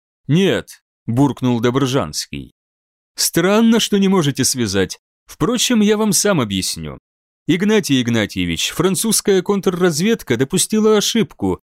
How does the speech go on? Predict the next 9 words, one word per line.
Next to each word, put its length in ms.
оставив 520
для 160
своих 380
русских 420
коллег 320
из 120
Архангельска 640
сыворотку 540
правды. 480